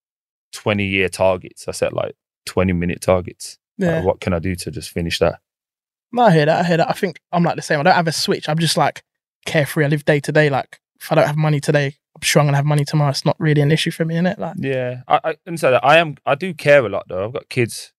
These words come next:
Speaker 1: so I have to care. I got people I care about,
Speaker 2: Yeah.
Speaker 1: which means I do care. 'Cause if something was to happen to them or an action of mine was to affect them, then I, I certainly care.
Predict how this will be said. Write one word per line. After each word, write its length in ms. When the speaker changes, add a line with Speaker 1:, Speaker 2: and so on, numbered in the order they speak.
Speaker 1:
so 160
I 100
have 220
to 80
care. 140
I 40
got 140
people 240
I 40
care 360
about, 400
Speaker 2:
Yeah. 240
Speaker 1:
which 260
means 280
I 80
do 220
care. 400
'Cause 80
if 80
something 200
was 120
to 80
happen 260
to 100
them 160
or 200
an 200
action 320
of 80
mine 300
was 120
to 100
affect 380
them, 180
then 100
I, 80
I 60
certainly 400
care. 420